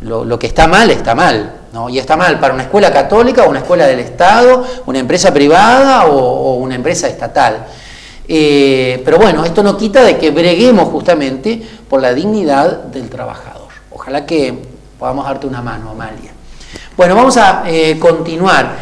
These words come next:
Em, que es una...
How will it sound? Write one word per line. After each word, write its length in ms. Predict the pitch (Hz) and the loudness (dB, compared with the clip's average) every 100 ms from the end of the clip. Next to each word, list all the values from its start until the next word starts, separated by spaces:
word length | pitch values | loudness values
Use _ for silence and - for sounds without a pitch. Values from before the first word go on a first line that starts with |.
| - - - - | -16 -18 -20 -2
Em, 840 | 208 180 175 170 165 156 147 139 - - - - - - - _ - - - - - - - - _ | 2 4 4 2 2 -4 -6 -8 -10 -18 -20 -20 -20 -20 -20 _ -20 -20 -20 -20 -20 -20 -20 -20 _
que 120 | 226 | -4
es 140 | 247 254 | -4 0
una... 800 | 240 214 185 170 160 147 139 | 2 2 2 2 0 -2 -6